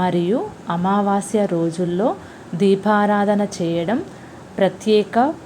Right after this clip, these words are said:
పుణ్యం ఇస్తుంది. పూజలు చేయలేని వారు, ఆరోగ్యం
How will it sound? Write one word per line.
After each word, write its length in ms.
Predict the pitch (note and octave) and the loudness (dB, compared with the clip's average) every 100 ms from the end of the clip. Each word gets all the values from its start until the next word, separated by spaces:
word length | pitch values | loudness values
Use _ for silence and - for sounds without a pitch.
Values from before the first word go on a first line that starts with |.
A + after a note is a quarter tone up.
| - | 0
పుణ్యం 420 | G3 F3+ G3 B3 A#3+ F3+ | 2 2 2 2 0 -2
ఇస్తుంది. 580 | F3+ - F3 E3+ E3 E3 D#3+ - - - - - - - - | -2 -2 -2 0 2 2 0 -6 -18 -20 -18 -18 -20 -20 0
పూజలు 480 | A3 A3 A3+ A#3 C4 C4 | 8 8 10 8 8 6
చేయలేని 600 | A#3 F#3 F#3+ G3+ G#3 G#3 G#3 | 8 8 8 10 10 8 6
వారు, 300 | G3+ G3 A3+ G4+ G#4+ - - - - F#3+ F#3+ | 4 4 4 2 -2 -10 -20 -20 -2 4 6
ఆరోగ్యం 520 | G#3 G#3+ F#3+ A3+ | 8 8 6 6